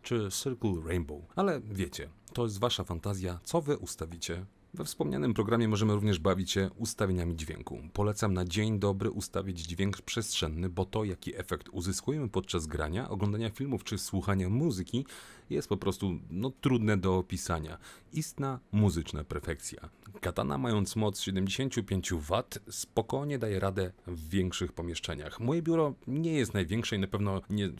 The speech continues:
służy jako wielka hala, ale w tym przypadku jest to wielki atut, bo cały zestaw jest w stanie dosłownie, jak już mówiłem wcześniej, wbić mnie w fotel. Zakres regulacji głośności to od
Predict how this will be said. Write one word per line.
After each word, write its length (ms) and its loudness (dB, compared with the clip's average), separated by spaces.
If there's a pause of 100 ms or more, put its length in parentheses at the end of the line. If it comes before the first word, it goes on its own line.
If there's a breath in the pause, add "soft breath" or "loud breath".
służy 420 2
jako 360 2
wielka 560 0 (240)
hala, 500 4 (300 loud breath)
ale 160 4
w 80 -12
tym 140 -2
przypadku 340 -2
jest 140 2
to 60 0
wielki 340 2
atut, 360 0
bo 220 -4
cały 360 -2
zestaw 360 0
jest 120 -2
w 40 -10
stanie 200 0
dosłownie, 600 0
jak 180 -2
już 100 2
mówiłem 280 0
wcześniej, 360 -2 (120)
wbić 460 -4
mnie 140 0
w 60 -10
fotel. 460 -6 (120)
Zakres 400 -2
regulacji 520 0
głośności 560 -4
to 180 -2
od 180 -4